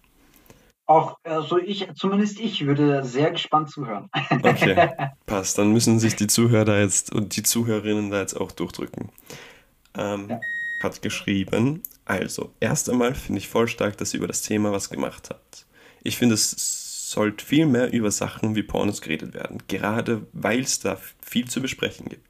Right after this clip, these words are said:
Speaker 2: Ähm, er ist letztlich der Meinung, Pod-, Pornos sind letzten Endes eben ein Unterhaltungsmedium und daher was grob gesprochen Fiktionales.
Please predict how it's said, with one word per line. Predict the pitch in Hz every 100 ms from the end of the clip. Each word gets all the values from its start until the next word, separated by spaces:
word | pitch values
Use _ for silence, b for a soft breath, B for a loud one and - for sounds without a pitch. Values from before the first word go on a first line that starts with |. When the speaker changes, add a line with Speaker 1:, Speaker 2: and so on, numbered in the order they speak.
| _
Speaker 2:
Ähm, | - 104 107 107 101 -
er | 107
ist | 143 143 -
letztlich | 107 107 - 131 -
der | 110
Meinung, | 104 101 113 135 147 -
Pod-, | 123 123 - - - -
Pornos | - 131 139 143
sind | - 107 104 -
letzten | - 101 107 - - -
Endes | - 104 107 101 - _ -
eben | 101 95 95 95 -
ein | - 92 92
Unterhaltungsmedium | - - - 95 - 113 - 120 139 165 - - -
und | 104
daher | 110 104
was | 98 -
grob | - 113 -
gesprochen | - - 95 -
Fiktionales. | - - - - - - - - -